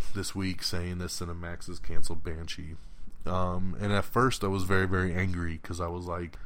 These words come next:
the show is a big hit for Cinemax, so I'm like, "Why would they cancel it?" Um,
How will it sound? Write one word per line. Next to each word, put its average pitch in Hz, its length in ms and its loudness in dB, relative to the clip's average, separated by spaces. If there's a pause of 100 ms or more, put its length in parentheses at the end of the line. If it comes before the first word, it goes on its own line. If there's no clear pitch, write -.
(360)
the - 60 4
show 180 280 4
is 123 80 2
a 104 40 2
big 95 240 0
hit 95 220 0
for - 80 -4
Cinemax, 80 580 -6
so 87 160 -4
I'm 87 120 -6
like, 90 200 -4
"Why 107 180 -4
would 143 160 -2
they 117 120 0
cancel 98 500 -6
it?" - 120 -6 (640)
Um, 87 540 0